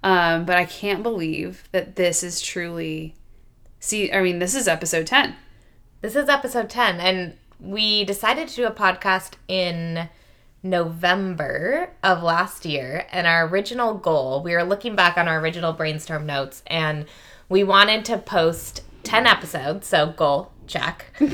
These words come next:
Speaker 2: We also wanted to launch them in June,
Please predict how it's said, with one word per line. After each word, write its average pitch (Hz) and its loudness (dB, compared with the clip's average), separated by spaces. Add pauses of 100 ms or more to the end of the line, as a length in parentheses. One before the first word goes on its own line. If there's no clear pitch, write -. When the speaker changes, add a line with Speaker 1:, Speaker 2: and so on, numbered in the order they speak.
(140)
Speaker 2:
We 220 8
also 311 10
wanted 208 6
to 202 4
launch 180 4
them 156 4 (200)
in 185 0
June, 180 -2